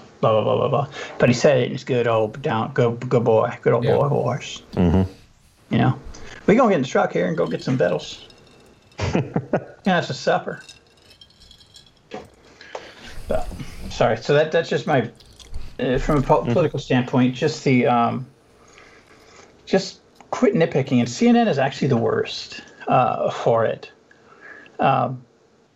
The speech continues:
Speaker 1: yeah, they all do their thing, like Rachel Ma-, Maddow, you know, she's, I'm
Speaker 2: Yep.
Speaker 1: just like, "Shut up."
Speaker 3: She's C N B C or she's
Speaker 2: Yeah.
Speaker 3: C N N?
Speaker 2: Yeah.
Speaker 1: Yeah,
Speaker 3: C N B C.
Speaker 1: that's, she's C N B C.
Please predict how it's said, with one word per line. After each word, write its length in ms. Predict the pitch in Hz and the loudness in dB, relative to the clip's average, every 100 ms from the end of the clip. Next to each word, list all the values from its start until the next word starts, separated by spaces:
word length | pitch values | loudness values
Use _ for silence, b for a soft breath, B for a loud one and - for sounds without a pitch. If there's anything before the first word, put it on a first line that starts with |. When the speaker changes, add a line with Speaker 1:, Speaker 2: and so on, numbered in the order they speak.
| - | 0
Speaker 1:
yeah, 220 | 202 190 | 4 4
they 160 | 160 180 | 4 4
all 140 | 202 | 4
do 120 | 160 | 2
their 100 | 156 143 | 0 0
thing, 180 | 131 | 0
like 280 | 123 123 - | 2 2 2
Rachel 580 | 135 139 139 135 127 120 | 0 0 2 4 4 4
Ma-, 180 | 123 117 | 2 0
Maddow, 640 | - 123 127 131 131 135 - | 0 2 4 4 2 0 -4
you 60 | 131 | -2
know, 160 | 123 | 0
she's, 420 | 123 - 139 - | 0 -2 -4 -4
I'm 140 | 127 147 | -2 2
Speaker 2:
Yep. 80 | 117 | 0
Speaker 1:
just 80 | 110 | -2
like, 80 | |
"Shut 280 | - - 180 | -8 0 2
up." 360 | 170 160 139 - - - | 4 4 2 -8 -18 -16
Speaker 3:
She's 340 | - - 127 | -12 -2 -2
C 240 | - - 120 | 0 -2 0
N 120 | 117 | 0
B 120 | 101 | 0
C 440 | - - 113 135 - - | -2 0 0 -2 -4 -6
or 120 | - 87 | -2 0
she's 160 | - | 2
Speaker 2:
Yeah. 100 | 95 | 2
Speaker 3:
C 60 | 98 | 2
N 140 | 82 | 2
N? 220 | 85 90 - _ | 0 -2 -6 _
Speaker 2:
Yeah. 180 | 127 120 | 0 2
Speaker 1:
Yeah, 60 | 131 | 2
Speaker 3:
C 120 | 95 | 0
N 60 | - | 2
B 60 | |
C. 60 | 139 | 2
Speaker 1:
that's, 80 | - | 0
she's 160 | 143 | -4
C 140 | - 151 | 0 2
N 80 | 127 | 2
B 80 | |
C. 280 | 127 131 123 | 2 2 0